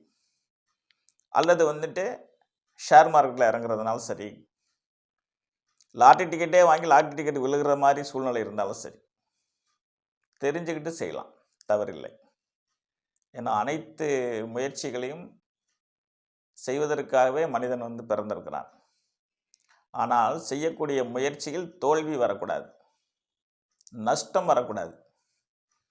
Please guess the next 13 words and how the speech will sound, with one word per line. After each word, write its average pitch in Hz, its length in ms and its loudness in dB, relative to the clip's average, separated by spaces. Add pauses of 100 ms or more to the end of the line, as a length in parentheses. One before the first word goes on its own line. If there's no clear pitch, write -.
(520)
அது 135 200 -2
வராமல் 180 520 8
செய்வதற்கு 143 600 -4 (140)
பெயர் 143 300 -2
தான் 170 200 -2
ஜோதிடம். 95 420 -10 (1900)
அது 123 160 -6
ஒவ்வொருத்தருக்கும் 135 680 -2
ஒவ்வொரு 127 220 -2
தகுதியை 127 340 -4
இறைவன் 123 300 -2
கொடுத்து 113 240 -4
அனுப்பிச்சிருப்பார். 110 540 -4